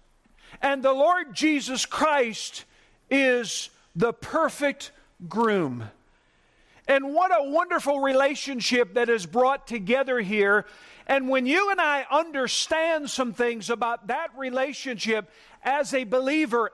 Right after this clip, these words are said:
as a part of the church, and we can understand that relationship, it'll transform our thinking with regards to the church, but it also transform our thinking when it comes to our marriages.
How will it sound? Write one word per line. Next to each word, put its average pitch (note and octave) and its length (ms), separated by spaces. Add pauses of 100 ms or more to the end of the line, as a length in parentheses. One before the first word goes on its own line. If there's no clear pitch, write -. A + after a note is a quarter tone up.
as G3+ 420 (260)
a A3+ 100
part D4 460
of A#3 100
the A3+ 100
church, C#4 540 (140)
and A#3 120
we E4+ 140
can C4+ 180
understand D4+ 680
that C4 160
relationship, A#3+ 800 (260)
it'll D4+ 320
transform E4 1000
our B3 200
thinking A#3 880 (160)
with C4 180
regards C4 600
to C#4 120
the A#3+ 140
church, - 880 (800)
but E3 120
it F#3+ 100
also A#3 400
transform A3 600
our G3 140
thinking G3 420
when E3 140
it E3 100
comes E3+ 260
to E3+ 100
our E3 100
marriages. D3 800